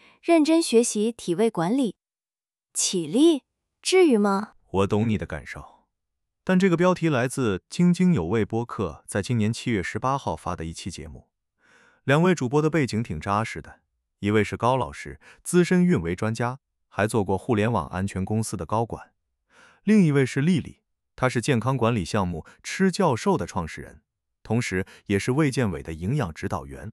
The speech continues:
Speaker 2: 和运动营养师。
Speaker 1: 所以不是随便说说的。那他们这期节目到底说了什么，让大家全体起立？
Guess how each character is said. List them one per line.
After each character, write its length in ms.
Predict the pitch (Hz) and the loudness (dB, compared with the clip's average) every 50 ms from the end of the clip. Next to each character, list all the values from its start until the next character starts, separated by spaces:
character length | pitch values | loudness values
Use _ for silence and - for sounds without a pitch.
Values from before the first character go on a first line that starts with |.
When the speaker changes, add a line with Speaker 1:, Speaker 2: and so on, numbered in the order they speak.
| - _ | -18 _
Speaker 2:
和 220 | _ - - 85 92 | _ -14 -10 -8 -6
运 240 | 117 143 147 101 80 | -4 -2 -2 -4 -4
动 180 | - 78 76 | -6 -10 -10
营 160 | 69 73 87 | -10 -10 -8
养 160 | 98 87 - - | -8 -8 -10 -12
师。 300 | - - - 98 107 - _ _ | -14 -12 -10 -10 -10 -12 _ _
Speaker 1:
所 180 | - - - 302 | -6 -4 -2 0
以 120 | 311 294 | 0 0
不 140 | - - 262 | -2 -2 -2
是 120 | - 349 | -2 -2
随 140 | - - 233 | -2 -2 -2
便 160 | 196 202 202 | 0 0 0
说 180 | 196 - 202 196 | 0 0 -2 -2
说 160 | 196 202 185 | -2 -4 -6
的。 200 | 165 160 170 - _ _ _ _ _ _ _ _ _ _ | -8 -10 -12 -16 _ _ _ _ _ _ _ _ _ _
那 160 | - 330 320 | 2 2 2
他 140 | - - 311 | 2 2 0
们 100 | 302 311 | 2 2
这 140 | 294 320 285 | 2 2 2
期 120 | - 277 | 2 2
节 160 | 247 233 202 | 2 2 2
目 160 | 208 233 254 254 | 4 2 2 2
到 160 | - 285 269 | 2 0 0
底 120 | 214 180 | 0 -2
说 200 | 170 - 269 294 | -2 -2 -2 0
了 80 | 302 285 | 0 0
什 200 | - - 170 156 | -2 -2 -4 -4
么， 280 | 151 170 190 233 262 - - | -4 -4 -6 -6 -8 -6 -2
让 160 | - 247 240 | 0 2 4
大 120 | 247 233 | 4 2
家 120 | 226 247 247 | 2 2 0
全 220 | - - 196 214 | 0 0 -2 -2
体 140 | 233 - 294 | -2 -2 -2
起 180 | - - 175 | -2 -2 -2
立？ 280 | 160 165 170 170 - - | -2 0 -2 -2 -4 -8